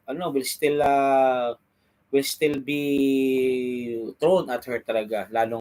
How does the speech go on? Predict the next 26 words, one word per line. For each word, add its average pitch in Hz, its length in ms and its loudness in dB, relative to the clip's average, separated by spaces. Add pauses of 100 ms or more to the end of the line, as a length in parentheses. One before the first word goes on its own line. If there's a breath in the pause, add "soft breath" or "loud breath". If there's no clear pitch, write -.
ngayon, 120 240 0
isipin 123 480 -4
nila, 110 240 -2
talagang 139 400 0
guilty. 117 560 -6 (1040)
Hmm. 101 240 -10 (480)
Pero 151 320 8
tansya 151 320 0
ko, 139 80 8
ito 135 160 2
rin 143 240 4
yata 131 240 0
kaya 127 160 0
nag-resign 120 480 -4
siya. 101 320 -6
Eh, 117 240 -2
no? 107 160 -12 (640)
Masisilip 143 720 2
yata 143 320 6
kung 143 240 -6
anong 139 240 0
posisyon 139 400 0
ni 135 80 2
Nadia 135 240 4
Montenegro 131 640 2
sa, 135 320 6